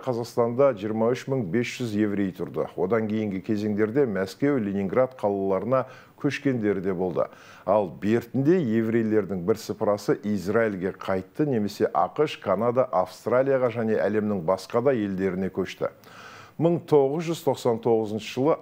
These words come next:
алты мың сегіз жүз еврей қалды. Мың тоғыз жүз сексен тоғызыншы жылы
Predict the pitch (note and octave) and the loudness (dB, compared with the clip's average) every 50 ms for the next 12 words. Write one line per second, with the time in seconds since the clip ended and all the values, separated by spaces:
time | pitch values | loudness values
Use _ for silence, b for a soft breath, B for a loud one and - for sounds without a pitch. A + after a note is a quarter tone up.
0 | - - G2 G#2+ A2 G#2+ G#2+ - C3 C#3+ D#3 E3 D#3+ C#3+ - - - - - G#2+ | 0 0 2 2 2 0 0 -2 -4 -2 -2 -2 -2 -4 -8 -10 -12 -6 0 0
1 | G#2 G2+ F#2+ G2+ C3+ D3 D#3 C3 G2 F2 F#2 F2+ E2+ D#2+ F2+ F2+ F2 D#2 E2 E2 | 2 2 2 0 -2 -2 -2 -2 -2 -2 -2 -2 -2 -2 -2 0 2 2 2 2
2 | C#2+ A1+ - - - - B B B B B B B B B B B B - F3+ | 0 -2 -8 -8 -10 -20 B B B B B B B B B B B B 2 2
3 | G#3 G3+ - - G3+ G3 F3 F3+ F#3 F3+ F3+ F#3 - F#3+ F3+ - F#3+ F3+ - - | 2 2 4 4 4 4 4 2 0 -2 -2 0 0 0 0 2 0 0 2 2
4 | F3+ F3 E3+ E3 D3+ E3+ D#3 - - - D#3 D3 A#2 G#2 | 2 4 2 2 0 -2 -4 -2 0 2 4 4 4 4